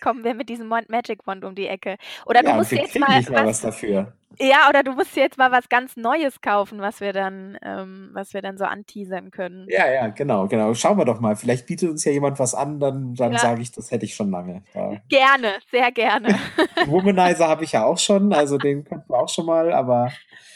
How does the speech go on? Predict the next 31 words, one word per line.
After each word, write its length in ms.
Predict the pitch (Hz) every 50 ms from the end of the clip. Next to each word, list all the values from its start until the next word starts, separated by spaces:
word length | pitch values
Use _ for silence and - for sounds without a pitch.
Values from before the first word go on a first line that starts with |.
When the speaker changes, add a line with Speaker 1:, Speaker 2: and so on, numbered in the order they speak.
| - _ - 285
Speaker 2:
ja, 220 | 247 220 - -
Speaker 1:
Ja. 120 | - - _ -
Speaker 2:
na 100 | 226 233
gut, 240 | 196 156 117 101 -
schauen 220 | - 147 127 110
wir 80 | 104 98
mal. 280 | 95 90 87 90 - _ _ _
Noch 220 | - 170 208 233
sind 220 | 262 - 285 277 262
wir 80 | 240 214
Speaker 1:
Ja. 60 | 202
Speaker 2:
hier 120 | 165 143
werbefrei, 600 | 135 131 123 127 123 127 120 - 120 104 92 85
ne? 220 | 90 127 190 269 - -
<laughs> 300 | 233 - - 175 - -
Speaker 1:
Ja, 320 | 214 208 226 226 226 214 220
stimmt. 460 | - 208 202 - 214 208 202 202 202 214 _ _ _ _ _ _ _ - - - - - - - - - - - - -
Apropos 800 | 247 277 - - - 320 311 - - 311 294 285 277 269 254 - - -
Feedback 680 | 302 311 539 _ _ - 240 208 190 190 190 - - _ -
und 380 | 220 226 226 233 240 233 -
Kontaktaufnahme 1040 | - 247 226 220 - 240 302 - _ - - 185 185 196 - 202 190 185 185 185 185
mit 220 | 185 185 185 - -
uns. 320 | - 185 190 208 247 330 - - -
Wir 240 | 190 208 202 202 196
haben 200 | 208 208 214 220
jetzt 520 | 208 214 208 208 202 _ - - - 165
was 420 | 180 185 185 190 - - - - - _ -
ganz 420 | - 196 233 302 392 370 - - -
Neues 640 | 202 190 202 233 247 214 185 190 240 294 - -
uns 240 | - 185 185 196 -
überlegt. 920 | - 175 180 185 180 180 180 175 180 185 208 262 427 - - - - - -